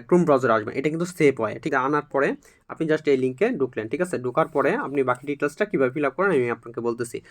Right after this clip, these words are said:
আমাদের through-তে যদি আপনি করেন, এটা অটোমেটিক পেয়ার বাড়ার সাথে সাথে কিন্তু এটা অটোমেটিক্যালি আপডেট হয়ে যাবে আপনার এই পার্সেন্টটা, ঠিক আছে? এবং যদি সেক্ষেত্রে পার্সেন্ট আপডেট না হয়, আমাদের সাথে যোগাযোগ করবেন, আমরা এটা আপনার পার্সেন্ট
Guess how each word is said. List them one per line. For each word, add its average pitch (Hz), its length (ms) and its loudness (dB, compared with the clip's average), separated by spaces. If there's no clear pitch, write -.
আমাদের 170 300 2
through-তে 175 360 -2
যদি 170 100 0
আপনি 165 200 -2
করেন, 180 180 4
এটা 160 160 0
অটোমেটিক 180 500 -2
পেয়ার 151 200 2
বাড়ার 160 140 2
সাথে 170 260 -2
সাথে 196 140 0
কিন্তু 202 180 -2
এটা 190 320 0
অটোমেটিক্যালি 180 500 -4
আপডেট 135 320 -2
হয়ে 127 120 0
যাবে 113 180 -2
আপনার 110 240 -6
এই 107 320 -8
পার্সেন্টটা, 120 360 -6
ঠিক 147 200 -8
আছে? 165 180 -6
এবং 147 260 0
যদি 160 240 0
সেক্ষেত্রে 190 280 0
পার্সেন্ট 165 300 0
আপডেট 156 200 0
না 170 100 2
হয়, 240 120 0
আমাদের 143 200 0
সাথে 147 180 -2
যোগাযোগ 160 280 0
করবেন, 175 220 -2
আমরা 131 240 -2
এটা 143 140 2
আপনার - 380 -4
পার্সেন্ট 185 400 -10